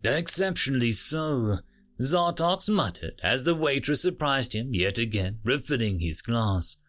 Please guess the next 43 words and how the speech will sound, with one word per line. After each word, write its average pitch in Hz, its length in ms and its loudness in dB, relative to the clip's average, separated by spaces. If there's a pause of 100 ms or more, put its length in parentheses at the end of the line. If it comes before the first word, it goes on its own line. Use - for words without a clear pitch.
(220)
He 180 220 0
never 175 420 0
managed 117 440 0
to 139 60 -2
get 120 220 0
it 131 100 -2
even 127 200 0
half 139 400 -2
empty 90 480 -4
before 135 320 0
the 156 100 0
smiling 151 580 0
waitress 120 420 -4
showed 143 360 0
up 92 220 -4
again. 92 580 -2 (540)
She 214 180 0
always 208 420 2
seemed 180 300 -2
happy - 480 -2
and 190 300 0
wanted 196 300 0
to 214 60 0
make 202 280 -2
sure 160 420 2
that 170 160 0
they 170 160 0
were 208 140 -2
doing 90 400 -2
well. 95 520 0 (680)
"We 127 160 2
didn't 160 280 0
understand 170 680 0
him 175 140 2
at 175 60 2
all, 165 720 0
did 143 180 0
we? 120 340 -2 (240)
We 220 140 2
thought 233 360 0
he 226 180 0
was 214 160 0
crazy" 160 880 -2